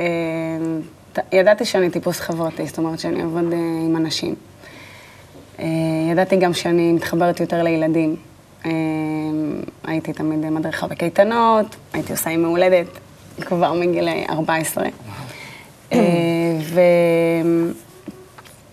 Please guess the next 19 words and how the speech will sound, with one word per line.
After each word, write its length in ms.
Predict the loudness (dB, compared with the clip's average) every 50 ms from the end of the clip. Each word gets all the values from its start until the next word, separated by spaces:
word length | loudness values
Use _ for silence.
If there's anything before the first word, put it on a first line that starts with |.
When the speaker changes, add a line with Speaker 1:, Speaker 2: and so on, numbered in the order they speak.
| -12 -12 -12 -10 -10 -8 -4 2
Speaker 1:
וככה 440 | 4 4 6 6 4 2 2 0 0
חיפשתי, 560 | 2 2 0 2 4 2 2 2 2 2 4
ידע-, 360 | 6 8 8 8 8 6 2 2 2
חש-, 220 | -2 -6 -2 0
רציתי 440 | 2 2 2 2 2 0 0 2 4
גם, 240 | 4 4 6 6 4
אה, 40 | 4 4 2 2 2 0 0 -2 -6 -8 -18 -20 -20 -20 -18 -14 -14 -12 -12 -12 -14 -10 -8 -4 -4
בקטע 360 | -2 2 2 2 2 2 -2
של, 320 | -2 -2 0 0 0 0
אה, 40 | 0 0 -2 -2 -2 -2 -2 -2 -4 -4 -6 -8 -10 -12 -18 -20 -18 -10 -6
אה, 160 | -4 -4 -4 -4 -4
טיפול, 480 | -6 -6 -6 0 2 4 4 6 4 4
ריפוי, 600 | 2 0 -2 -2 2 4 6 6 6 4 2 0 -2 -8 -18 -20 -20 -20 -20 -20 -20 -20 -14 -8
אה, 60 | -6 -4 -2 -2 -2 -2 -4 -4
תמיד 300 | 0 2 2 2 2 2
הייתי 380 | 2 0 -2 -2 -2 -2 0 0 0 -2 -2 -2 -4 -4 -6 -8 -10 -16 -20 -20 -14 -4 0
נוגעת 420 | 2 4 6 6 4 4 2 2
ככה 220 | 0 -2 0 2 2
באנשים, 680 | 2 2 4 4 4 4 4 4 4 4 4 4 2